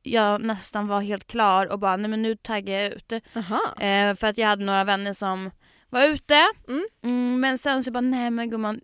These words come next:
Speaker 1: hon ska inte vara, ehm, bakis på lördag.
Speaker 2: Okej.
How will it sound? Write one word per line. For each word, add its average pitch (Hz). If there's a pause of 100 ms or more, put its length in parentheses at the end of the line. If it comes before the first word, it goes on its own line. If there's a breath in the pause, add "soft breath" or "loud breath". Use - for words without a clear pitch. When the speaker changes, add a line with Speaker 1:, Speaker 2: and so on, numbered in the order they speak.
Speaker 1:
hon 220
ska -
inte 202
vara, 202 (420)
ehm, 180
bakis 196
på -
lördag. - (320 loud breath)
Speaker 2:
Okej. 196